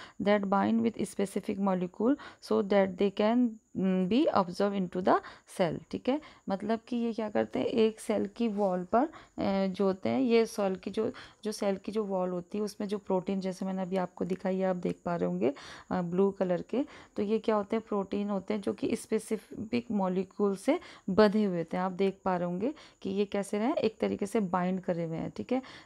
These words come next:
ताकि, अ, ताकि उसे क्या करें, सेल के द्वारा, ये देखिए, ये बहुत न्यूट्रिएंट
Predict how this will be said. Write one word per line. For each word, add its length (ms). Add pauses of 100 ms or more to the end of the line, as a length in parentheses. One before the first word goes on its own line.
(100)
ताकि, 460
अ, 80 (760)
ताकि 300
उसे 260
क्या 160
करें, 300 (240)
सेल 280
के 160
द्वारा, 360 (260)
ये 80
देखिए, 340
ये 160
बहुत 280
न्यूट्रिएंट 500